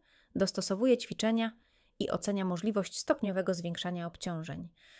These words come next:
Brak odpowiednio prowadzonej terapii może prowadzić do przewlekłych dolegliwości, zaburzeń ruchomości stawu lub nawrotu problemów, które były przyczyną przeprowadzenia zabiegu.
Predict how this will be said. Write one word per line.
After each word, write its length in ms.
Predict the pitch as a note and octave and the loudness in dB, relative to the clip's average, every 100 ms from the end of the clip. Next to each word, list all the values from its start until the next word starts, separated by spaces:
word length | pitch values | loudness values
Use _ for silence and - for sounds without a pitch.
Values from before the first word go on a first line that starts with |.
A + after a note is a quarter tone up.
| - - | -20 -4
Brak 320 | F3 A3+ B3+ | 4 6 4
odpowiednio 460 | G3+ - F#3 G#3+ G3+ | -2 -2 0 2 0
prowadzonej 520 | G3 F3 E3+ G#3+ F#3+ | 0 0 0 0 -2
terapii 400 | - E3+ F3 - | -2 -2 -2 0
może 240 | A3+ F3 F3 | 0 0 -2
prowadzić 480 | F3+ F3 F3 E3+ | -2 -2 -4 -4
do 100 | - | -4
przewlekłych 520 | E3+ - E3 G#3+ F#3+ E3 | -4 -2 -2 0 -2 -2
dolegliwości, 920 | D#3+ D#3 D#3+ D#3 C#3 - - C4 C#4 - - - | -2 -2 -6 -6 -6 -6 -6 -6 -6 -14 -20 -14
zaburzeń 480 | E3+ F#3 G3 A#3 G3+ | 0 2 4 2 2
ruchomości 520 | F3+ F3 E3+ F3+ - | 0 -2 -2 -4 -6
stawu 400 | D#3+ - D3 E3+ | -6 -4 -4 2
lub 280 | B3 G#3+ - | 2 2 -2
nawrotu 440 | F#3 F3+ A3+ C4+ B3+ | -2 4 4 4 2
problemów, 560 | F3+ E3+ C4+ A#3+ G#3 | 2 6 6 6 2
które 260 | - F4+ D#4 | -2 2 4
były 220 | G#3+ G#3+ | 6 4
przyczyną 460 | G#3+ E3 E3+ E3+ E3 | 4 -6 -4 -2 -2
przeprowadzenia 680 | - - D#3+ D#3 D3+ D#3 | -4 -2 -4 -4 -4 -6
zabiegu. 560 | D#3+ E3 E3 D3 - | -4 -2 -2 -4 -6